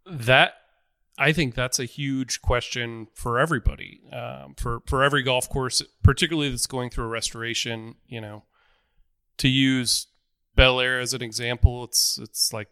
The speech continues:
the less cart traffic you can have, the better, just because of the nature of pr-, the property. But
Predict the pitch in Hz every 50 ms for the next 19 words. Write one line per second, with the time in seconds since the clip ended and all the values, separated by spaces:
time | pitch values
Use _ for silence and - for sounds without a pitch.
0 | _ _ 127 117 120 123 120 - - - - - 127 120 - - - 120 110 110
1 | 107 - - 107 104 _ _ _ - 120 110 - - 117 110 107 110 110 107 107
2 | 107 107 - - - - - _ _ - 120 117 - - 156 147 135 113 107 107
3 | 107 - - 127 - - - 113 - - 120 110 104 107 110 107 104 - _ _
4 | _ _ _ _ _ _ _ _ _ _ _ _ _ _ _ - 127 127 127 127
5 | - - 127 120 - - - - - - - - - 139 143 143 - - - -
6 | - - _ 123 120